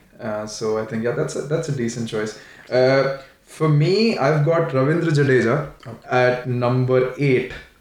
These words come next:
Speaker 1: which is interesting.
Speaker 2: Yeah, one of the best
Speaker 1: And
Speaker 2: fielders
Speaker 1: I
Speaker 2: ever.
Speaker 1: am only keeping him purely be-, for his fielding. I've already got Sunil Narayan, and I've also got Rashid Khan, who is my number nine. So I've got, like, two s-,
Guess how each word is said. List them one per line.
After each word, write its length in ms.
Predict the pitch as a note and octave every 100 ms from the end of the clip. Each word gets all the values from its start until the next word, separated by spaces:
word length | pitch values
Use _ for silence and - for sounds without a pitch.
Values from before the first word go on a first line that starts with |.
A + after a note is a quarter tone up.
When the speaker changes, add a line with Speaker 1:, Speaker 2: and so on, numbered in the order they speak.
| _
Speaker 1:
which 180 | A#2 A#2+
is 100 | A#2+
interesting. 600 | A#2 A2+ A#2 A2+ - G#2+
Speaker 2:
Yeah, 320 | B2+ - - A2+
one 100 | A2
of 120 | A2
the 60 |
best 200 | G#2+ A#2+
Speaker 1:
And 220 | A#2 A#2 A2+
Speaker 2:
fielders 100 | A#2+
Speaker 1:
I 120 | C#3
Speaker 2:
ever. 320 | D3 D3+ D3+
Speaker 1:
am 60 | D3+
only 360 | D#3+ D#3 D#3
keeping 320 | D3 C#3+ C#3 C3
him 260 | B2+ B2+
purely 420 | - B2 A#2 B2 A#2+
be-, 240 | A#2 A2+
for 180 | - A#2
his 160 | A#2 -
fielding. 280 | A#2 A#2+
I've 120 | A#2+ A#2+
already 380 | A#2+ C3 B2+
got 160 | B2 A#2+
Sunil 320 | - A#2+ A#2
Narayan, 400 | A#2 A2+ A#2 A#2 A#2
and 380 | B2 B2 A2+ - - -
I've 180 | A#2+ A#2+
also 300 | B2 - A#2+
got 200 | A#2 A#2
Rashid 340 | A2+ C3 A2
Khan, 180 | A#2 A2+
who 100 | A#2+
is 100 | A#2
my 140 | A2+
number 260 | A2+ A2+ A2+
nine. 320 | A2+ G#2 A#2 - - -
So 400 | - - A#2+ A#2
I've 180 | A#2+ A2+
got, 220 | A#2+ A#2+
like, 240 | B2 A#2 -
two 140 | C3+
s-, 380 | B2+ - - -